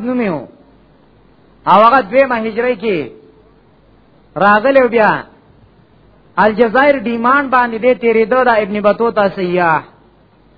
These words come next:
چې کله الجزایر ډیمان باندې تېرېده، نو هلته یو جومات هم لیدلی دی. ا جزیره کې ټول مسلمانان دي.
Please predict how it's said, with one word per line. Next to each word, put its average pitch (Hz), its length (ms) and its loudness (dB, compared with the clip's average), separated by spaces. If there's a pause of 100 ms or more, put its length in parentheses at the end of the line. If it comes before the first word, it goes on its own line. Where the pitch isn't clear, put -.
(380)
چې 208 160 -2
کله 285 260 4
الجزایر 247 520 0
ډیمان 240 460 -2
باندې 233 280 0
تېرېده، 220 340 0
نو 247 80 0
هلته 233 260 0
یو 220 160 -2
جومات 220 420 -2
هم 202 100 -10
لیدلی 185 380 -2
دی. 120 240 -10 (1300)
ا 180 100 -2
جزیره 226 420 0
کې 247 220 -2
ټول 302 180 -4
مسلمانان 208 760 -2
دي. 127 160 -12